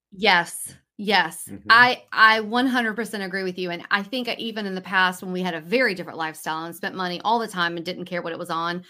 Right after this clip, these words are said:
Speaker 1: um, I think even then I knew, "Oh, well, you know, it's okay 'cause I can just, you know, sell it on w-,"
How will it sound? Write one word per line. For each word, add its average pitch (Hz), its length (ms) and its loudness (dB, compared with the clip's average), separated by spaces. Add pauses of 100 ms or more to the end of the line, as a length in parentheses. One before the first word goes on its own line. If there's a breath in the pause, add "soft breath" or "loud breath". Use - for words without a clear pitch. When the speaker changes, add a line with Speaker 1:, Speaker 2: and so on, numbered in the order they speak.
(420 loud breath)
Speaker 1:
um, 208 280 4
I 247 80 2
think 370 180 -2
even 285 320 0
then 359 240 2
I 214 120 2
knew, 180 520 0
"Oh, 285 360 0
well, 185 380 -4 (180)
you 269 140 -6
know, 202 220 -4 (140)
it's 330 240 -8
okay 208 520 0
'cause 226 120 -10
I 226 60 -4
can 233 120 -4
just, 240 260 -6
you 247 160 -4
know, 254 60 -4
sell 254 320 -2
it 254 80 -4
on 247 420 -4
w-," 523 80 -12